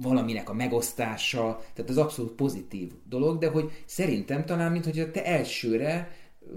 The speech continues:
vagy másodjára nem viszed át azt a, az előítéletnek azt a falát, ami sokakban óhatatlanul kódolva van. És nem tudnak hova tenni ezért. Olyan csodabogárnak tartanak, de az a furcsa csodabogárnak, aki-,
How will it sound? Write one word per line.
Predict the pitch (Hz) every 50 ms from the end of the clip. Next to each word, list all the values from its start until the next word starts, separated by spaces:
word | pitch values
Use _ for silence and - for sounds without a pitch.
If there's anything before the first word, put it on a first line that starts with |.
| 98
vagy | 98 98 87 - -
másodjára | 90 101 113 117 117 - 139 131 117 117 135 135 135 131 135 135 139 139 - - - - - - - - - - - - - - - - - -
nem | - 170 190 170 131 113
viszed | 107 - - 120 104
át | 120 117 104 98 -
azt | 101 - - - 120
a, | 110 104 104 - - -
az | 107 120
előítéletnek | 110 127 117 110 107 101 104 - 104 104 - 110 98 107
azt | 104 - -
a | -
falát, | - - 113 117 120 127 143 151 151 156 - - - - - - - -
ami | 123 123 131 135
sokakban | 127 - 131 120 - 110 101 98 104 123 127 131 127 -
óhatatlanul | - 110 - 92 - 107 101 113 113 110 104 -
kódolva | - 104 98 - 85 85 - - 82 -
van. | 90 87 - - - - - - - - - - -
És | - -
nem | - 254 254
tudnak | - 131 131 135 131
hova | - 110 95 87 -
tenni | - 95 92 90 90 90
ezért. | 90 87 90 98 95 90 - - - - - _ _ - - - - - - - -
Olyan | 147 147 147
csodabogárnak | - - 233 233 156 139 135 127 117 110 120 110 104 104 107 98 -
tartanak, | - 110 98 95 - - 107 107 107 107 101
de | 127
az | 120 117
a | 131
furcsa | 127 - - 202 190 - - - 110
csodabogárnak, | - - 113 110 98 - 104 98 107 98 92 92 95 101 101 -
aki-, | 117 110 - - 127 127 -